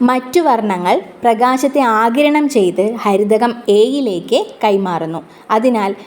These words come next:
ബാക്കിയുള്ള വർണ്ണങ്ങളെ പറയുന്ന പേരാണ് സഹായക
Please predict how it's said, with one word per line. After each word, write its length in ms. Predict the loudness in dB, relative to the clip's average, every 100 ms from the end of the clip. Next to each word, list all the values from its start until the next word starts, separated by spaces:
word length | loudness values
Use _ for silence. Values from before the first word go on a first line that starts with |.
| -6 0
ബാക്കിയുള്ള 520 | 0 0 2 2 4 2
വർണ്ണങ്ങളെ 480 | 0 0 -2 0 0 0
പറയുന്ന 340 | 0 0 -2 0
പേരാണ് 460 | 0 0 -2 -4 -6 -4 -4
സഹായക 600 | -2 0 0 0 0